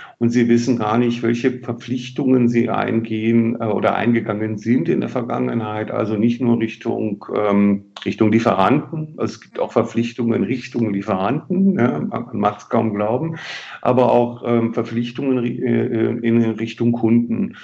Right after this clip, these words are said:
Und, äh, in der Nussschale ist es so, dass wir mit unserem System in der Lage sind, auch die Bestandsverträge, die die Kunden haben, äh, zu analysieren.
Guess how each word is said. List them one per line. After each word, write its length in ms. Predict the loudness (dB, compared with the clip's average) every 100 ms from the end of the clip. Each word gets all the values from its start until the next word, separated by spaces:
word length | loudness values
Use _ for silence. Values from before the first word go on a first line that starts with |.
| -20 -20 -20 -20 -10
Und, 500 | 2 4 4 -2 -8
äh, 240 | -2 2 2
in 180 | 2 0
der 120 | 2
Nussschale 720 | 2 0 -4 -6 -2 2 2
ist 240 | 0 -4
es 220 | -8 -10
so, 220 | -4 -2 0
dass 240 | -4 -2
wir 140 | 0
mit 160 | 0 0
unserem 360 | 0 2 2 0
System 460 | -2 -4 -2 0
in 80 | 2
der 120 | 2
Lage 340 | 2 -2 -2 -2
sind, 300 | 0 -2 -2
auch 220 | -4 -4
die 200 | -8 -10
Bestandsverträge, 1160 | -8 -8 -4 -4 -6 -8 -10 -6 -6 -4 -4 -2
die 140 | -2
die 180 | -2 -2
Kunden 500 | -2 -2 2 2 0
haben, 600 | 0 0 0 -2 -2 -10 -20 -20 _
äh, 180 | -2 -2
zu 180 | -2 -2
analysieren. 1040 | 2 4 4 2 0 -4 -2 -2 -4 -8